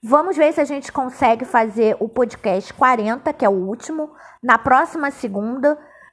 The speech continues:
pra falar da situação do Vasco com um convidado muito especial. Será o nosso último podcast dois mil e vinte e um.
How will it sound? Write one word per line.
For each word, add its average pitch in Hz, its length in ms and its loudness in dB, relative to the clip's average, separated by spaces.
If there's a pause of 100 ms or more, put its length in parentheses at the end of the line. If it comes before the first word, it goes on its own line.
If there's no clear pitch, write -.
(100)
pra 277 160 4
falar 262 400 4
da 269 140 0
situação 277 640 -2
do 285 120 -2
Vasco 208 640 0 (380)
com 262 160 -2
um 262 60 -6
convidado 240 600 0
muito 302 720 -4
especial. 208 960 -4 (380)
Será 240 380 2
o 247 60 0
nosso 247 320 0
último 320 560 -2
podcast 240 800 0
dois 220 280 0
mil 233 240 -4
e - 20 -4
vinte 247 300 -8
e 247 40 -4
um. 160 200 -6